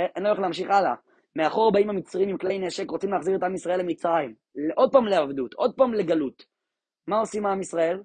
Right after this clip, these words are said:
מסופר בתורה על נחשון בן עמינדב, יהודי אחד, שהוא פשוט נכנס לתוך המים.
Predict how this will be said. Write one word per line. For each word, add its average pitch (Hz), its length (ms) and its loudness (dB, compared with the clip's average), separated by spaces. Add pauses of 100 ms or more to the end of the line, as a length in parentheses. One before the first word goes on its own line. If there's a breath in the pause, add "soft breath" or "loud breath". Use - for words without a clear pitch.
(160)
מסופר 233 460 4
בתורה 226 340 6
על 208 80 2
נחשון 220 340 -6
בן 214 100 -4
עמינדב, 185 400 -4
יהודי 165 320 -2
אחד, 180 240 -2 (640)
שהוא 165 220 -10
פשוט 214 200 -6
נכנס 208 260 -6
לתוך 185 220 -4
המים. 151 340 -4